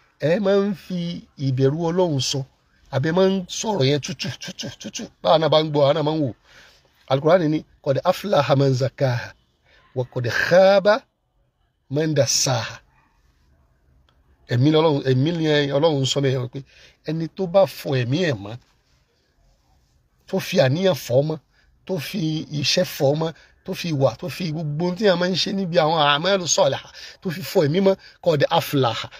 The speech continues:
Irú ohun tó àwọn ti jèrè. "Wa qad khaba man dassaha." Ṣùgbọ́n ẹni tó bá dọ̀tí ẹ̀mí ẹ̀ pẹ̀lú èrò tí ò da. "Wa inna ba'da, ba'da dhanni ithmun." Bàbá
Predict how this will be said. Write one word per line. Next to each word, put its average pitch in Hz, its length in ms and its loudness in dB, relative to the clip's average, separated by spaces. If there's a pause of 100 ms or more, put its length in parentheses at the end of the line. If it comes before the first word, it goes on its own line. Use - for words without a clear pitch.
Irú 180 160 -4
ohun 190 120 0
tó 196 100 -2
àwọn 143 140 0
ti 131 120 -2
jèrè. 120 220 0
"Wa 160 160 4
qad 156 280 -4
khaba 226 640 4
man 208 180 0
dassaha." 175 500 -2 (260)
Ṣùgbọ́n 185 260 -2
ẹni 214 60 0
tó 240 80 0
bá 240 140 6
dọ̀tí 196 500 -2
ẹ̀mí 196 220 0
ẹ̀ 208 120 4
pẹ̀lú 175 420 -4
èrò 170 340 2
tí 208 200 0
ò 202 140 4
da. 156 220 4 (1600)
"Wa - 120 -4
inna 185 260 4
ba'da, 233 300 6
ba'da 226 400 4
dhanni 269 400 4 (500)
ithmun." 185 540 -2 (3500)
Bàbá 185 220 8